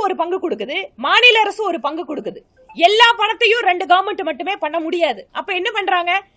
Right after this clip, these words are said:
ஏசியன் டெவலப்மெண்ட் பேங்க், ஜெய்கா, இந்த மாதிரி இருக்கக்கூடிய பல்வேறு பன்னாட்டு நிதியங்கள்ல இருந்து கடனை வாங்குவாங்க. எப்படி வாங்குவாங்க? நிலம் எடுத்தோன்னா ஒரு அமௌண்ட் வரும்,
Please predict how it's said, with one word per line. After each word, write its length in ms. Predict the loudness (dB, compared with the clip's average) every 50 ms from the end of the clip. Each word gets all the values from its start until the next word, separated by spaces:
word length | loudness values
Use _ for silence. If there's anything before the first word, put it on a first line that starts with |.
| _ _ -6
ஏசியன் 400 | -4 -4 -4 -4 -4 -6 -6 -6
டெவலப்மெண்ட் 460 | -6 -6 -6 -6 -8 -8 -12 -14 -12 -10
பேங்க், 320 | -10 -10 -10 -8 -6 -6 -6 -6 -6 -10 _ _ -12 -2
ஜெய்கா, 440 | 0 2 2 2 0 -2 -2 -2 -2 -2 -4 _ _ _ _ _ _ -6
இந்த 220 | -6 -2 -2 -2 -2
மாதிரி 340 | 0 -2 -2 0 0 2 2
இருக்கக்கூடிய 760 | 2 0 -2 -4 -6 -8 -8 -8 -8 -8 -6 -2 2 2 2 2 0
பல்வேறு 540 | -2 -4 -2 -2 -2 -2 -2 -2 -2 -4 -6 -6 -4
பன்னாட்டு 520 | -4 -4 -2 0 2 2 2 2 0 -2 -4
நிதியங்கள்ல 560 | -4 -2 -2 -2 -2 0 -2 -2 0 -2 -2
இருந்து 200 | -2 -4 -6 -6 -4
கடனை 320 | -4 -2 -2 -2 -2 -2
வாங்குவாங்க. 500 | -2 -2 -4 -4 -6 -6 -6 -6 -8 -10 -14 _ _ _ _ _ _ _ -6
எப்படி 260 | -6 -2 0 0 2
வாங்குவாங்க? 480 | 4 4 4 4 4 2 2 2 0 0 0 -2 _ _ _ _ _ _ -6
நிலம் 320 | -2 0 2 2 4 4 2
எடுத்தோன்னா 340 | 2 2 -2 0 0 2 2
ஒரு 120 | 2 2
அமௌண்ட் 300 | 0 -2 -4 -6 -6 -6
வரும், 240 | -6 -8 -8 -10